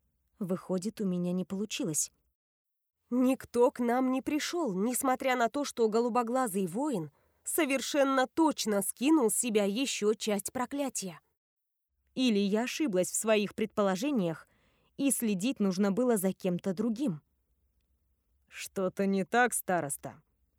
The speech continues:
оскалился Грок. «Ну да», Уж кому-кому, а ему очень нравится всё происходящее.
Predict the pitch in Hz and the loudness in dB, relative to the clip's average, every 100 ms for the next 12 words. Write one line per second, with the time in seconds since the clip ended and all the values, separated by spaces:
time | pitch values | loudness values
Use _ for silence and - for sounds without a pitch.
0 | _ - 226 - 202 180 175 208 185 147 | _ -2 0 2 2 2 0 0 0 -2
1 | - - _ _ _ _ _ - 294 381 | -6 -20 _ _ _ _ _ -6 -4 -2
2 | 180 170 170 _ _ _ _ 269 247 - | -2 -2 -4 _ _ _ _ 0 0 2
3 | 220 214 240 202 185 226 285 160 _ _ | 2 4 2 4 4 4 2 0 _ _
4 | _ _ 294 254 262 262 269 - 269 - | _ _ 4 6 6 6 4 4 2 2
5 | 269 269 247 165 180 - 196 - 202 - | 2 4 4 2 0 -2 -4 0 0 0
6 | 190 190 214 190 170 - 175 151 | -2 0 0 0 0 -2 -6 -10